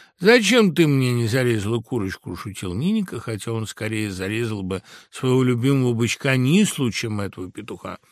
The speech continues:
«Как же, дам я тебе его зарезать», возражала Саламе. «Как он попал в лес, как очутился в дупле, удивительно», повторяла она.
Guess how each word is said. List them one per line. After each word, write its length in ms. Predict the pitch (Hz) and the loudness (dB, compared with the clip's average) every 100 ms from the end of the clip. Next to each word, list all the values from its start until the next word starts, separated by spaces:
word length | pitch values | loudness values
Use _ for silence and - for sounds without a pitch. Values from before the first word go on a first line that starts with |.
| _ | _
«Как 360 | 175 190 202 175 | 2 6 6 6
же, 180 | 165 | 2
дам 300 | 143 165 185 | 4 4 6
я 180 | 202 196 | 6 6
тебе 260 | 147 185 214 | 4 4 6
его 180 | 190 165 | 6 4
зарезать», 560 | 170 170 160 127 127 | 6 6 4 0 -4
возражала 560 | 120 120 123 120 120 107 | -4 -2 -2 -2 -4 -6
Саламе. 460 | - 120 101 92 - _ _ _ _ | -8 -8 -8 -12 -18 _ _ _ _
«Как 240 | - 131 185 | -8 -6 -2
он 160 | 196 | -2
попал 420 | 180 180 - 196 180 | 0 -2 0 0 0
в 80 | |
лес, 380 | 180 208 180 113 | 0 -2 -2 -4
как 240 | - 120 165 | -4 -4 -4
очутился 600 | 139 156 147 190 160 160 | -6 -6 -4 -4 -4 -8
в 80 | 151 | -6
дупле, 380 | 180 180 220 | -6 -4 -2
удивительно», 1040 | 196 139 113 120 151 240 214 - 117 110 101 | -2 -2 -4 -6 -4 -4 -4 -6 -6 -6 -8
повторяла 680 | _ _ - 80 67 - | _ _ -12 -10 -12 -14
она. 220 | - - | -16 -20